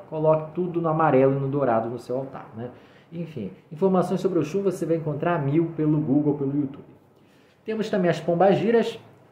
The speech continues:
cultuadas em várias religiões de matriz afro-brasileira. Essas senhoras poderosíssimas atuam na espiritualidade para os mais diversos fins,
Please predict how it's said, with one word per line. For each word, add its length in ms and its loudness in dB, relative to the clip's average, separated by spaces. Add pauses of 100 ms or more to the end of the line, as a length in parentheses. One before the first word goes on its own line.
(100)
cultuadas 520 2
em 80 -2
várias 340 4
religiões 440 2
de 40 -6
matriz 340 -4
afro-brasileira. 640 2
Essas 200 -4
senhoras 340 -4
poderosíssimas 840 2
atuam 280 -2
na 40 -4
espiritualidade 720 0
para 160 0
os 80 -2
mais 220 -2
diversos 400 -4
fins, 360 -6